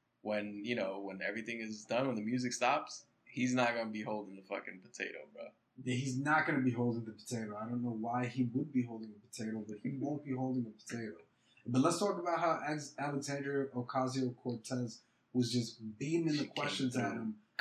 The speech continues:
Speaker 2: just
Speaker 1: Gunslinger.
Speaker 2: going, going wild.
Speaker 1: Gunslinger.
Speaker 2: Yo, and he was out here just dropping names,
Speaker 1: Ba-choo, ba-choo.
Speaker 2: names after names after name after name.
Speaker 1: Yeah.
Speaker 2: He was just dropping them.
Speaker 1: Yeah, dude.
Speaker 2: Like, yo, she, she came out here ready to go off.
Speaker 1: Yeah,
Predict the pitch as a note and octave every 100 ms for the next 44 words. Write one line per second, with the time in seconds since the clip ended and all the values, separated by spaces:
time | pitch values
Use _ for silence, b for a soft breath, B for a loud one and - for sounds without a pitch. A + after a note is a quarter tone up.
0 | A2+ B2+ B2 C#3+ C#3 C3 B2 B2+ A#2 D3+
1 | C#3 B2 G#2+ A#2 B2 D3 D#3 C3+ A2 -
2 | - B2+ B2 - A2+ G#2+ E3 C#3+ C#3 D#3+
3 | C#3+ D3 C#3+ C3+ B2+ A2 G#2+ C3+ C#3+ C#3
4 | C3+ A2 - _ A2 B2 C#3 D3 C3 A2
5 | F#2+ - - C#5 B4+ - C#3 E3+ F3 E3
6 | C#3 A2+ G#2 - - _ C3+ C#3 B2+ C3+
7 | C#3+ D#3+ D#3 C#3 C3+ B2 C3+ D3 D3 C3+
8 | B2+ A#2+ C3 C3+ B2+ B2+ B2+ A#2+ - -
9 | C3 C3+ B2+ A#2 G#2+ - _ - G2+ G2+
10 | F2+ - A#2+ B2 A#2+ D#3 D#3+ C#3 C#3+ C#3
11 | B2 C3 B2+ - D3 C#3+ C#3+ C3 B2 B2+
12 | C3 A#2 B2 A#2+ A2+ G#2+ - G#2+ A2+ B2+
13 | C3 A#2 A2 A2+ G#2+ A2+ G#2+ G#2+ A#2 A2
14 | G2+